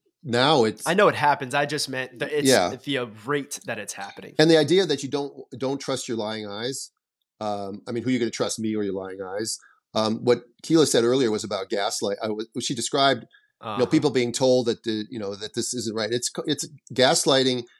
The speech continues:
Speaker 1: is huge, and we're all being gaslit. Uh, why people go along with it, I don't know. And I'm not talking about people that are on the end, on the fu-, receiving end of it. But why the media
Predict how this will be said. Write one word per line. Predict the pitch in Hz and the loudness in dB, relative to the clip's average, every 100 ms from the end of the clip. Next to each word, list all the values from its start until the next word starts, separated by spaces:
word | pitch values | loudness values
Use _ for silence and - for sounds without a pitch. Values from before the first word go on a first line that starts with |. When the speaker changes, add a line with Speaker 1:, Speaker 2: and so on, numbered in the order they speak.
| _ _ _ | _ _ _
Speaker 1:
is | 120 113 110 104 - - _ | 0 0 0 -4 -8 -14 _
huge, | - - 147 165 135 | -20 -8 -2 0 0
and | - 120 | -2 -4
we're | 113 | -2
all | 131 160 | 2 2
being | 135 113 101 | 2 -2 -4
gaslit. | 95 90 - 90 95 - _ _ _ _ _ _ _ _ 110 | -8 -6 -6 -6 -8 -10 _ _ _ _ _ _ _ _ -2
Uh, | 110 107 101 - | 2 2 0 -4
why | 113 123 170 202 - | -2 2 4 2 0
people | 170 151 | -4 -2
go | 127 135 | 0 2
along | 117 104 127 151 | 2 0 -2 -4
with | 160 | 0
it, | 165 143 | 0 0
I | 120 | -4
don't | 123 120 117 | -2 -4 -6
know. | 104 95 | -10 -8
And | |
I'm | 135 | -6
not | 190 | -4
talking | 180 160 | -2 0
about | 127 | 0
people | 143 117 | -2 -4
that | 113 | -4
are | 104 104 104 | -4 -6 -6
on | 110 107 | -8 -8
the | 107 113 | -8 0
end, | 139 151 117 | 0 2 -2
on | 110 | -6
the | 104 - | -6 -2
fu-, | 131 - | -2 -2
receiving | 110 110 190 185 127 | -2 2 4 4 4
end | 95 90 | 0 -6
of | 82 | -10
it. | 78 _ _ _ _ _ _ _ - | -10 _ _ _ _ _ _ _ -8
But | 127 127 | 2 4
why | 127 135 165 | 4 4 4
the | 165 | 2
media | 131 127 135 135 131 127 | 0 -2 0 0 2 0